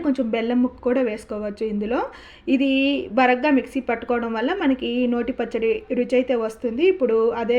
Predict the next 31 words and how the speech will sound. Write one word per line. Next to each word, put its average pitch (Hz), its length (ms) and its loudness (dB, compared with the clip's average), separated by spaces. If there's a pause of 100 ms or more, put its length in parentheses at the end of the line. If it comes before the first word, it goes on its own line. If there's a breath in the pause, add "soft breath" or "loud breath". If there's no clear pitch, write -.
కడాయిలో 240 460 -2
ఒక 285 160 -2
టూ 240 160 0
స్పూన్స్ 226 340 -8
ఆయిల్ 220 260 -6
వేసేసుకొని 233 680 -2 (1120 loud breath)
తర్వాత 233 280 0 (140)
పోపు 240 280 2
గింజలన్నీ 233 500 0
వేసుకొని 226 380 -4 (100)
ఒక 285 80 -4 (180)
ఎండుమిర్చిని 226 520 -2
కూడా 226 200 -2
తుంచి 220 300 -6
వేసుకొని 233 540 -4 (840 loud breath)
తర్వాత 254 220 2 (100)
కొంచెం 247 280 0
కరివేపాకు 226 580 -2
కూడా 240 220 0
వేసేసుకొని 202 640 -2 (560 loud breath)
ఇలా 277 140 2 (100)
పోపు 254 300 2
రెడీ 233 240 0
అయిన 226 260 -4
తర్వాత 220 340 -6 (200)
మనం 240 220 0 (540 loud breath)
ముందుగా 247 360 2 (360 loud breath)
రెడీ 220 260 0
చేసి 226 220 -2
పెట్టుకున్న 226 380 -6 (100)
పచ్చడిని 247 420 -2